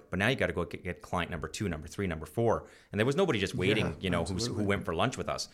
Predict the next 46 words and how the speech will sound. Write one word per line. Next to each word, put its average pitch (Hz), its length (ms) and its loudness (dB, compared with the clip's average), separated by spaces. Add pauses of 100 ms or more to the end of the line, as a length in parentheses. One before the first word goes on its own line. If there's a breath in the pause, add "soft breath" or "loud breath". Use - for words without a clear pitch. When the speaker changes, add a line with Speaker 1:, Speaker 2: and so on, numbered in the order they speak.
(260 loud breath)
Speaker 1:
It 110 80 0
was 104 240 -2
old-fashioned 107 720 0
pound 85 240 0
the 85 60 -6
phones. - 360 -4
So 92 140 -6
John 104 300 2
and 113 80 0
I 104 160 0
built - 440 -4
prospect - 420 -2
lists, - 320 -4 (520 soft breath)
couple 117 280 4
of 113 80 0
thousand 101 340 4
names 98 240 -2
each. 80 320 -6
He 117 260 -4
sat 113 260 4
on 87 100 -2
his 120 200 0
side 139 200 2
of 143 40 -6
the 147 80 -4
room. 165 300 -4
I 92 120 0
sat 107 240 2
on 82 120 0
my 87 180 0
side 120 260 2
of 127 40 -4
the 135 80 -2
room. 160 240 -2 (380 loud breath)
And 90 140 2
it 95 100 0
was 104 160 2
just - 340 0 (160)
two 117 160 4
hundred 113 200 4
and 101 80 2
fifty 110 220 -4
phone 101 180 0
calls 87 240 -4
a - 20 -4
day, 87 200 -2